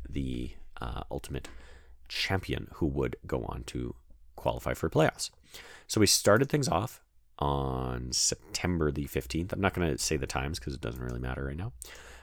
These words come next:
Uh, with the Dallas Fuel getting a three zero win over the Shanghai Dragons, sending Shanghai to the lower bracket. The Seoul Dynasty then got a three zero win over the Guangzhou Charge,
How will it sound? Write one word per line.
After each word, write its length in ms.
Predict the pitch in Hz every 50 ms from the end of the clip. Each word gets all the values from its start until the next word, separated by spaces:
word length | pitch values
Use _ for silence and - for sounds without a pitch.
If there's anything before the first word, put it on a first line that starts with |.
| - -
Uh, 160 | - 87 85
with 140 | 95 95 -
the 80 | 101
Dallas 300 | 82 87 82 92 110 -
Fuel 220 | - 107 98 113 139
getting 240 | - - 117 90 80
a 60 | -
three 240 | - - 110 143 139
zero 220 | 127 123 113 95
win 220 | 82 82 85 104 -
over 160 | - - -
the 60 | 76 73
Shanghai 360 | - - 69 69 67 73 64
Dragons, 580 | 67 - 69 65 69 69 - 98 131 - - - -
sending 300 | - - 80 76 73 69
Shanghai 420 | - - 71 69 69 65 60 -
to 140 | - - -
the 80 | - 64
lower 240 | 60 60 60 58 58
bracket. 360 | 57 60 78 - - 127 139 - - - - - - - - - - - - - -
The 100 | - 92
Seoul 280 | - - 101 92 92
Dynasty 640 | 87 82 78 82 92 104 - - - 80 101 131 - 156
then 140 | - 82 78
got 160 | 76 73 71
a 20 | 69
three 300 | - - - 87 80 76
zero 260 | 76 92 123 165 160
win 320 | 123 98 85 95 131 151 - -
over 100 | - 98
the 100 | 80 76
Guangzhou 420 | - 71 64 65 64 - 73 73 73
Charge, 400 | - - 76 82 69 65 - -